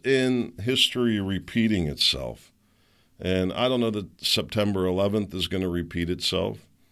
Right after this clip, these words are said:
You know, there's the whole, uh, theory that, that it's a,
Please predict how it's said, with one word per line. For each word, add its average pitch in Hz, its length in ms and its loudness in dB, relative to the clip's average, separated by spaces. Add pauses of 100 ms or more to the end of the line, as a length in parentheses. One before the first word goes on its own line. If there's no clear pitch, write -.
(300)
You 95 120 -4
know, 98 140 0
there's 92 200 -2
the 92 100 -2
whole, 98 360 0 (340)
uh, - 500 -8 (100)
theory 107 480 2
that, 87 260 -2
that 82 180 -2
it's - 380 -2
a, 80 180 0